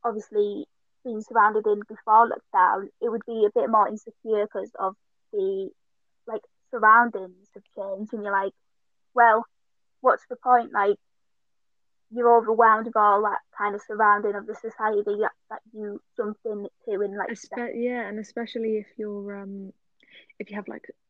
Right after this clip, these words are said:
Speaker 2: uh, if you're, like, socially anxious, or if, you know, you're, you've been very,
Speaker 1: Mm.
Speaker 2: very scared about the virus, and then suddenly it's like you're back with, you know, I, I saw loads of videos on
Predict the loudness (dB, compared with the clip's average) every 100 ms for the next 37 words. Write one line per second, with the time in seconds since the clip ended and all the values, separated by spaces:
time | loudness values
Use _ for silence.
0 | _ -12 -10 -12 -12 -12 -12 -18 -18 -16
1 | -16 -14 -12 -12 -12 -14 -18 -18 -16 -14
2 | -14 -14 -12 -10 -10 -12 _ _ _ _
3 | _ _ -14 -14 _ _ _ -6 -2 -2
4 | -4 -10 -14 -8 -4 -4 -4 -6 -6 -6
5 | -6 -8 -8 -10 -14 -14 -16 -12 -10 -10
6 | -12 -14 -14 -14 -12 -12 -14 -14 -12 -12
7 | -12 -12 -12 -12 -12 -12 -10 -10 -10 -14
8 | -10 -10 -8 -8 -8 -10 -14 -14 -14 _
9 | _ _ _ _ _ -4 -2 -2 -2 -4
10 | -8 -10 -10 -10 -8 -6 -6 -6 -8 -8
11 | -8 -8 -8 -8 -10 -10 -12